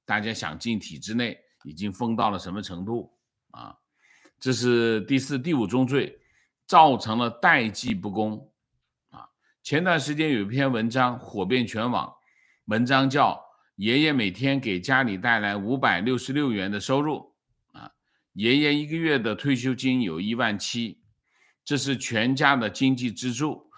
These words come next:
所以全家人把爷爷当成宝，好生伺候。最令，最令人难以平复的在于什么呢？这些退休老人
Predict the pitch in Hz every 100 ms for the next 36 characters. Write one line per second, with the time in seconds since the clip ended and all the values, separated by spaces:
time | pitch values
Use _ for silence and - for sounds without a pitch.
0 | - _ - 139 113 - 120 110 131 143
1 | 139 123 123 110 85 85 92 127 113 123
2 | 117 127 120 98 67 - _ _ - -
3 | 113 90 87 147 147 135 165 131 123 87
4 | - _ _ _ _ _ _ _ _ _
5 | _ _ _ _ _ - - - - -
6 | 220 185 180 185 160 - - 214 185 180
7 | 180 147 143 127 143 123 - 107 123 143
8 | 117 110 123 110 107 92 85 87 92 _
9 | _ _ _ - 196 151 156 143 147 170
10 | 139 170 160 113 78 80 90 107